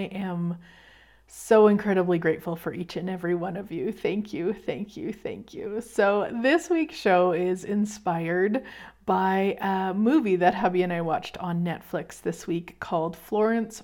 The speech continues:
Foster Jenkins, and it has my heartthrob Hugh Grant in it, uh, and it was just, it was just so amazing.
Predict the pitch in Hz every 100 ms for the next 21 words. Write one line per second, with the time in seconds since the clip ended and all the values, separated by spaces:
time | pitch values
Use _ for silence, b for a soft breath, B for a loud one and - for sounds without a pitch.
0 | - - 165 170 - 180 170 170 - 156
1 | 170 175 180 - 196 - B B B 190
2 | 175 170 175 160 160 175 - - 190 165
3 | 165 - - - 180 - - 175 170 170
4 | 170 185 B 403 B - - 214 180 190
5 | 175 185 196 190 190 185 190 - B 285
6 | - 175 165 175 - 180 175 - 180 170
7 | - 175 165 - - 202 196 175 180 170
8 | - 190 175 175 175 165 - 180 175 175
9 | 190 190 185 165 160